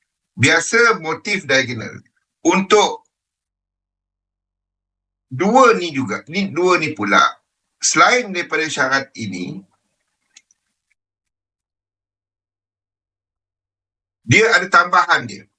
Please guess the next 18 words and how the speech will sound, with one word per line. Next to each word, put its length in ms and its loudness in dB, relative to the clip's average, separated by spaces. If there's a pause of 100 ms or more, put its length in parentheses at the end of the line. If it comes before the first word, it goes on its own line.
(420)
Wave 380 4 (160)
satu 840 -4 (400)
dan 560 0
wave 320 2 (240)
empat 640 0 (160)
tak 300 2
boleh 340 0
bertindih. 560 -4 (400)
Ini 240 4
tak 240 -2
boleh 220 2
bertindih. 500 -4 (960)
Maksudnya 380 2
satu, 500 2
dua, 480 4
tiga, 460 2
empat, 500 0
lima, 480 -6